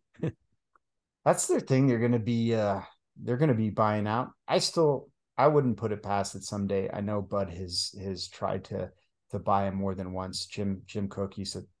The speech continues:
Speaker 2: talk back in the day that,
Speaker 1: Yep.
Speaker 2: yeah, Bud would come all the time. And maybe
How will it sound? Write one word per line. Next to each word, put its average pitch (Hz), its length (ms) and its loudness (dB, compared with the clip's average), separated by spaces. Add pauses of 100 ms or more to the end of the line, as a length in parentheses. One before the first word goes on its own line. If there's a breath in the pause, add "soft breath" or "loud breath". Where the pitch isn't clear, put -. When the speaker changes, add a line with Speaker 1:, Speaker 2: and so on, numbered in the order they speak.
(220)
Speaker 2:
talk 92 280 -4
back 95 240 -2
in 95 60 -8
the 92 80 -10
day 95 280 -6
that, 92 160 -8
Speaker 1:
Yep. 120 240 -4
Speaker 2:
yeah, 98 220 -2
Bud 98 240 -2
would 90 160 -8
come 98 200 -4
all 95 120 2
the 92 80 -4
time. 95 400 -6 (260 soft breath)
And 123 160 2
maybe 143 440 4